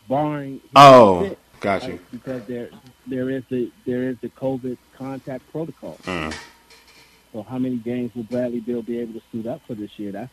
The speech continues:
Speaker 1: that's an interesting question that I think, um, no one's really touched on.
Speaker 2: Yeah, I mean, this is supposed
Speaker 1: And
Speaker 2: to
Speaker 1: the
Speaker 2: be
Speaker 1: games he misses.
Speaker 2: Yeah. No, but Will.
Speaker 1: And the games he misses, if this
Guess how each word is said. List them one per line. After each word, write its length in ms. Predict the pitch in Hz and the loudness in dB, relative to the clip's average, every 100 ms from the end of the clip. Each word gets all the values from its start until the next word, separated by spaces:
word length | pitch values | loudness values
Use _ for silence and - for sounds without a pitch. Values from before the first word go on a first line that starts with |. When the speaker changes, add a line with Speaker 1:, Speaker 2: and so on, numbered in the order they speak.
| - | -14
Speaker 1:
that's 220 | 113 131 | -14 -12
an 60 | - | -14
interesting 420 | 113 113 107 110 | -14 -16 -14 -14
question 360 | 101 110 107 104 | -8 -8 -8 -10
that 160 | 104 101 | -8 -8
I 20 | |
think, 280 | - 110 - _ - - _ _ - | -6 -8 -8 _ -20 -20 _ _ -12
um, 360 | 107 101 101 110 | -8 -4 -4 -2
no 100 | 117 | -2
one's 260 | 113 101 | -2 -6
really 200 | 107 107 - | -6 -6 -6
touched 260 | - - - | -12 -12 -12
on. 120 | 95 - _ - _ - - _ _ - - - - - _ | -12 -14 _ -20 _ -20 -20 _ _ -20 -20 -20 -20 -20 _
Speaker 2:
Yeah, 460 | 98 131 165 143 92 | 2 6 8 6 4
I 60 | |
mean, 280 | 120 127 123 | 4 6 4
this 120 | 139 | 2
is 60 | 147 | -2
supposed 240 | 135 143 131 | 2 4 6
Speaker 1:
And 60 | |
Speaker 2:
to 60 | 139 | 4
Speaker 1:
the 40 | |
Speaker 2:
be 80 | 131 | 2
Speaker 1:
games 220 | 135 127 - | 0 -2 -6
he 120 | 123 | -6
misses. 320 | 127 175 - 117 110 | -4 -4 -8 -20 -10
Speaker 2:
Yeah. 240 | 107 101 80 - - _ _ _ - _ _ | -2 -2 -2 -12 -20 _ _ _ -20 _ _
No, 120 | 262 | 4
but 80 | 170 | 8
Will. 180 | 139 139 | 8 6
Speaker 1:
And 80 | 131 | 2
the 60 | |
games 320 | 120 135 135 123 - | -4 -6 -6 -8 -8
he 80 | |
misses, 400 | 127 165 170 135 | -6 -6 -6 -10
if 180 | 90 123 | -10 -12
this 140 | 131 | -12